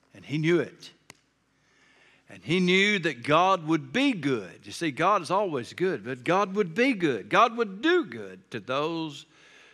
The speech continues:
who seek him and to those who wait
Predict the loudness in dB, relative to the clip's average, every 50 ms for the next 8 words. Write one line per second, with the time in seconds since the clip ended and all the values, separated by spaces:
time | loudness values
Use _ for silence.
0 | _ _ -8 -6 -6 -6 -4 -6 -6 -4 -2 -2 -2 -4 -4 -6 -4 -4 -4 -4
1 | -6 -10 -18 -20 -20 _ _ _ _ _ _ _ _ _ _ _ _ -18 -16 -16
2 | -14 -14 -12 -8 -6 -6 -4 -4 -4 -6 -8 -10 -14 -12 -10 -10 -10 -10 -10 -12
3 | -12 -10 -10 -10 -12 -14 _ -20